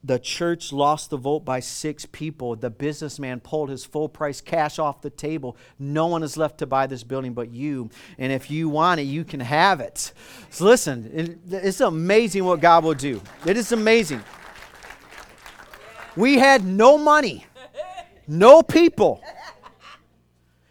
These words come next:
If they had checked my bank account, they'd, they'd have said, "No, we're not doing it." Two weeks later, we signed that building and we got it. Let me tell you something.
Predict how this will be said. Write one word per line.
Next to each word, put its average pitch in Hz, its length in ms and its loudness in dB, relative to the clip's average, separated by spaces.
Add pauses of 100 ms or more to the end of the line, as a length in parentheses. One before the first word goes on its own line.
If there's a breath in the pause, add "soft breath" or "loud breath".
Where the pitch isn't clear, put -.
(100)
If 165 200 0
they 254 140 6
had 285 120 -4
checked 269 320 0
my 220 160 2
bank 214 280 -2
account, 165 340 0
they'd, 175 340 -2
they'd 165 180 0
have 170 100 -6
said, 139 200 -6
"No, 147 180 -2
we're 143 140 -4
not 135 180 -6
doing 127 240 -8
it." 101 120 -16 (400 loud breath)
Two 254 240 0
weeks 240 320 -2
later, 202 360 4
we 151 500 -4
signed 190 640 -2
that 156 540 0
building 139 320 -4
and 123 200 -14
we 135 140 -10
got 131 280 -8
it. - 180 -20 (320 soft breath)
Let 156 120 -6
me 214 100 -4
tell 190 220 -2
you 175 100 -2
something. 120 520 -12